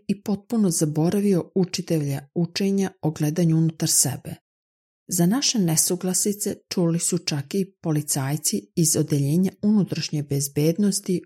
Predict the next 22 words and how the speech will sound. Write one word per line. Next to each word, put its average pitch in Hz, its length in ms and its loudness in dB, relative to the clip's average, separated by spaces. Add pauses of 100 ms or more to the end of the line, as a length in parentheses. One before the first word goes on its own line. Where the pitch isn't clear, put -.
(120)
u 165 80 0
susednom 170 760 0
okrugu. 131 560 -2 (1000)
Jedan 170 500 4
od 214 160 2
njih 196 240 4
je 170 140 2
rekao 151 600 -4
kolegi 165 420 0
praktikantu 147 960 -4
u 180 80 -8
susednom 175 680 2
okrugu: - 580 -6 (600)
„Vaše 202 380 0
kolege 190 420 0
praktikanti 147 840 -4
u 165 120 0
tom, 160 340 0 (100)
misleći 170 560 2
na 139 120 0
naš 127 520 -4
okrug, 208 460 -2